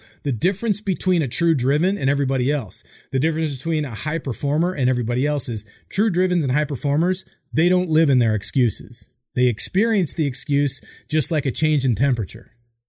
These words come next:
They go outside to check their mail, the wind blows their hat off, they pick the hat up, they put it back on. That's pretty much what an excuse is like for a true driven.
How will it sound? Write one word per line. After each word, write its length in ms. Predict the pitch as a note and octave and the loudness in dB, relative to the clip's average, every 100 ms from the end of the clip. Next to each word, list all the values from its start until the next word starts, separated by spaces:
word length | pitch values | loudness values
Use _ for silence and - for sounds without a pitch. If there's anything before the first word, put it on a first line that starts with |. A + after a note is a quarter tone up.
| _ _ | _ _
They 100 | B2 | 0
go 140 | D3 D3+ | 0 0
outside 320 | D3 D#3+ D3 | 0 0 0
to 60 | |
check 220 | - D#3 - | 0 -2 0
their 140 | B2+ | 0
mail, 280 | C#3+ D#3+ D3+ | 2 2 0
the 80 | B2 | 0
wind 200 | C#3+ C#3+ | 0 0
blows 240 | C#3+ C3 | -2 -2
their 120 | B2 | -4
hat 180 | C3 C#3 | -4 -4
off, 180 | C#3+ - | -8 -8
they 80 | A#2 | -6
pick 220 | C#3 C3+ | -6 -6
the 60 | |
hat 160 | A2 B2 | -4 -4
up, 120 | B2 | -4
they 80 | A2+ | -6
put 160 | B2 B2+ | -4 -4
it 60 | |
back 240 | A2+ A2 D3 | -4 -4 -2
on. 220 | B2 G2 - - | -4 -4 -12 -8
That's 200 | D3 D3 | -6 -4
pretty 220 | - F3+ | -2 0
much 280 | D#3 C#3+ - | 0 -2 -2
what 220 | B2+ C#3 _ | -4 -4 _
an 80 | C#3 | -4
excuse 460 | A#2+ - C#3+ C#3 B2 | 0 0 2 0 0
is 160 | G2+ | -2
like 180 | G#2+ G2 | -2 -4
for 320 | - A2 A2+ | -2 -2 -2
a 140 | B2+ A#2 | -2 -2
true 280 | - A#2+ A2+ | -2 -2 0
driven. 420 | A#2+ G#2+ D#2 | 0 -2 -6